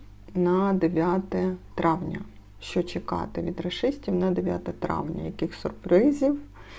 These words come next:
І подивимось, якщо є якийсь негатив, все перекриємо, щоб цього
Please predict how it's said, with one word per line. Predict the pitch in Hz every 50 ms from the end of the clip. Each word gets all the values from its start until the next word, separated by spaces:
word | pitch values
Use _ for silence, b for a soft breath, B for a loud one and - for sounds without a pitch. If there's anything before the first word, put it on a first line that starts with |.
| B B B -
І | 202 196 202 190 185 175 165 165 - 180 180 -
подивимось, | - 180 175 175 160 156 156 151 156 -
якщо | 156 156 - - 170
є | 165 147
якийсь | 139 143 147 147 147 156 160 - -
негатив, | - 170 165 180 185 - 226 254
все | 262 - - 160
перекриємо, | - - 175 - - - - - 185 220 233 214
щоб | 214 - 175 185 -
цього | - - 170 156 170 170 190